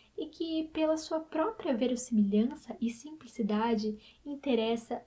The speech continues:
vivamente o leitor. E eu concordo plenamente, se nós formos analisar uma história muito simples,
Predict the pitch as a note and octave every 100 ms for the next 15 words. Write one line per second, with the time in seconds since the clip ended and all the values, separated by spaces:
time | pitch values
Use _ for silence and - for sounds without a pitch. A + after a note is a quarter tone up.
0 | - A3+ B3+ D4 C#4 B3+ G#3 F#3+ F#3 -
1 | - A3 G#3 G#3+ A3+ G#3+ A3 G#3 _ _
2 | _ _ C#4 D#4 D#4 D4 D4+ C4+ C4+ -
3 | C#4+ D#4+ D4+ A3+ G#3+ G#3 - - C4 B3+
4 | - C#4 C#4 C4+ C4 C4 B3+ A3+ B3+ B3+
5 | C4 - C4 C4 B3+ D4 F4 - - G#3+
6 | G3+ G#3 G3+